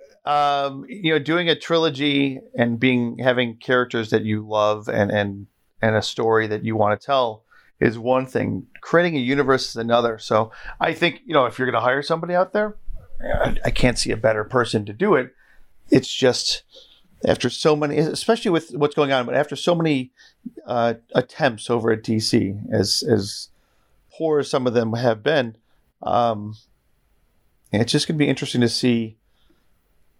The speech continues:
w-, what his approach is, how big, how bi-, how big of, uh, how much world building he's gonna do or universe building he'll do early on, or is he just gonna go in there and try to make some good films and then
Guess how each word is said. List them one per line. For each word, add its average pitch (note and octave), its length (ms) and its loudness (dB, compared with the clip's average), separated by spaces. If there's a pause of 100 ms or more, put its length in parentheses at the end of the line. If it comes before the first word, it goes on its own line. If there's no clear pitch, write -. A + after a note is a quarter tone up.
(200)
w-, A#2+ 300 0
what B2+ 300 2
his D3+ 320 -2
approach D3 460 0
is, C3 460 -2 (120)
how B2 200 -4
big, B2 280 0
how C3 160 2
bi-, D#3 140 -2
how D3+ 180 0
big E3 200 -2
of, B2+ 280 -2
uh, C#3 120 4
how D3+ 80 0
much D#3+ 160 -2
world C#3+ 300 0
building A2+ 320 0
he's A#2 140 -2
gonna G#2+ 140 2
do G#2 160 2
or G2+ 100 0
universe A2 440 2
building G#2 380 -2 (600)
he'll D#3+ 140 4
do C#3+ 200 -6
early C#3 320 2
on, B2+ 320 2
or B2 160 2
is A#2+ 100 -4
he C3 120 0
just B2+ 200 0
gonna B2+ 140 -4
go B2 160 4
in A#2+ 80 2
there A#2 80 -2
and G#2+ 100 -12
try B2+ 200 0
to A#2 80 2
make A2+ 160 -4
some G#2+ 140 -4
good A2+ 160 0
films A2+ 460 0
and G#2+ 220 0
then G#2 220 0